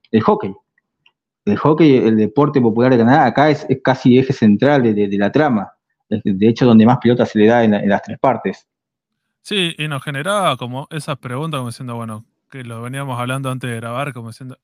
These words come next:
Speaker 2: que en un momento estos personajes cuando están jugando en esta segunda, tercera división de, de la liga de hockey, se cagan a piña, que vos seguramente lo viste en alguna otra historieta, libro o, o al-, alguna serie, que siempre aparece eso, como diciendo, bueno,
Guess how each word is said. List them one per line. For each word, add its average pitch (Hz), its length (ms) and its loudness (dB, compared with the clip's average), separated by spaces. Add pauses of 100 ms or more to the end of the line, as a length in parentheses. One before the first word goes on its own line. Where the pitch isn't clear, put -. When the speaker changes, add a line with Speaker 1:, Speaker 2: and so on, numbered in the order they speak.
Speaker 2:
que 127 120 -16
en 120 80 -14
un 139 100 -10
momento 139 640 -10 (280)
estos 123 240 -14
personajes 131 520 -10
cuando 117 180 -12
están 131 200 -10
jugando 127 360 -12
en 120 60 -12
esta 123 240 -14
segunda, 120 480 -12
tercera 117 420 -10
división 117 500 -10
de, 107 280 -14 (380)
de 110 160 -16
la 110 120 -10
liga 117 560 -8 (440)
de 117 220 -16
hockey, 143 480 -4 (180)
se - 200 -16
cagan 135 280 -4
a 120 80 -8
piña, 117 380 -8
que 120 100 -18
vos 127 160 -10
seguramente 139 640 -8
lo 123 120 -6
viste 139 240 -8
en 120 80 -10
alguna 127 340 -8
otra 123 160 -12
historieta, 120 560 -10
libro 123 560 -10
o, 107 260 -16
o 117 160 -18
al-, 120 140 -20 (180)
alguna 127 400 -8
serie, 143 560 -6 (360)
que 117 120 -16
siempre 131 360 -8
aparece 127 440 -8
eso, 139 180 -8
como 123 100 -10
diciendo, 120 280 -14
bueno, 113 300 -12